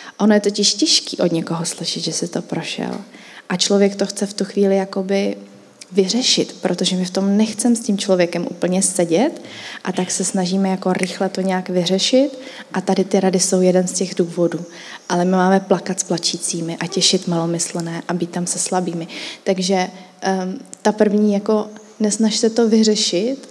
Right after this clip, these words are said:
a nesnaž se radit tomu člověku, protože to nevyřešíš a protože pokud si tím člověk opravdu sám neprožil a nemá nějakou zkušenost, tak stejně ta rada úplně nebude fungovat, protože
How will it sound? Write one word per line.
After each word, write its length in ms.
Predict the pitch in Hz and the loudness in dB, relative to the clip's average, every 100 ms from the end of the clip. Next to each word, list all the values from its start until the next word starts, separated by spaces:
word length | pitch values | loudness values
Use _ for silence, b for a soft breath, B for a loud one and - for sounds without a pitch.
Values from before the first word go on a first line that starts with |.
| - | -6
a 60 | 190 | -2
nesnaž 340 | 190 208 208 | 0 0 0
se 220 | - 208 | 0 2
radit 340 | 190 180 180 - | 2 2 0 -4
tomu 260 | 165 170 | -4 -4
člověku, 800 | 170 - 170 165 165 - 170 190 196 B B B | -4 -2 0 0 -2 -2 -4 -4 -8 B B B
protože 340 | - 190 185 196 | 2 2 2 2
to 80 | 202 | 4
nevyřešíš 920 | 190 180 180 185 - - 226 254 - - | 4 2 0 0 -2 0 0 0 -2 -4
a 60 | |
protože 720 | 185 190 185 175 190 185 180 185 B B B | -4 -4 -6 -2 0 2 0 -2 B B B
pokud 260 | 220 240 240 | 2 2 2
si 100 | 233 | 2
tím 180 | 240 | 2
člověk 280 | 226 220 220 | 4 2 2
opravdu 340 | 220 196 190 190 | 2 0 0 0
sám 260 | - 214 | 0 2
neprožil 460 | 208 208 180 165 180 | 2 0 -4 -2 -2
a 40 | 185 | 0
nemá 220 | 190 180 | 0 0
nějakou 260 | 180 180 | -2 -4
zkušenost, 800 | 208 - 175 - 170 165 - - B B B | -6 -4 -4 -4 -4 -6 -8 -12 B B B
tak 140 | 202 | -6
stejně 300 | - 196 202 | 0 2 2
ta 120 | 202 | 4
rada 560 | 202 196 196 196 202 202 B B B | 4 4 4 4 0 -4 B B B
úplně 360 | - 196 208 202 | -2 2 2 4
nebude 840 | 196 190 196 185 185 190 190 196 | 2 2 2 2 2 0 -2 -6
fungovat, 760 | 220 - 190 180 170 180 220 - - | -6 -2 2 2 2 0 -4 -6 -2
protože 840 | 190 185 190 175 190 185 180 | 0 0 -2 0 0 0 -2